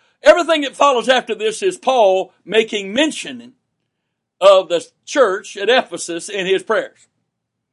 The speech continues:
This is what he calls making mention of you in my prayers.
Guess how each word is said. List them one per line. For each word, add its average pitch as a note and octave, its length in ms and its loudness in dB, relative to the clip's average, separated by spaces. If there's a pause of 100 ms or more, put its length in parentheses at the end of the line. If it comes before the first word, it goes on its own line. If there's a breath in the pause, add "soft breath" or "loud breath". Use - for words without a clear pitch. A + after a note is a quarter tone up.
(340)
This F4 280 -2
is B3+ 240 -2
what A#3+ 220 -2
he D4 140 -2
calls D#3 440 -4 (320)
making G3 380 -4
mention G3 320 -10
of E3 80 -12
you F3 140 -8
in E3 40 -8
my D#3+ 140 -6
prayers. D3+ 460 -10